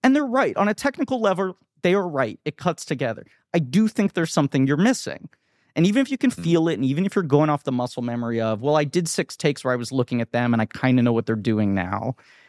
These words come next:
Speaker 1: there is a difference. And what, like, is captured on camera is always the energy you're sharing with another person or with your environment or whatever it is.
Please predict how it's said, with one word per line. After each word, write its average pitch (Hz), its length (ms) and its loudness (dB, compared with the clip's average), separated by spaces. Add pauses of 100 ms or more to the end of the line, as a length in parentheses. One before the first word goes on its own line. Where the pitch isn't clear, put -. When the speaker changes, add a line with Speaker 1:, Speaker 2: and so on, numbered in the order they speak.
(120)
Speaker 1:
there 156 160 8
is 190 180 2
a 208 60 2
difference. 123 640 -2
And 143 260 2
what, 139 320 2
like, 156 320 -4 (420)
is 151 140 -2
captured 202 540 -2
on 143 180 2
camera 247 420 2
is 139 220 0
always 143 640 -2 (320)
the - 200 -8
energy 165 480 2
you're 113 400 -2
sharing 120 720 0
with 120 460 0
another 117 280 2
person - 520 -14
or 135 220 -2
with 123 180 -4
your 120 100 0
environment 104 600 -2
or 139 60 2
whatever 113 500 0
it - 80 -12
is. - 180 -12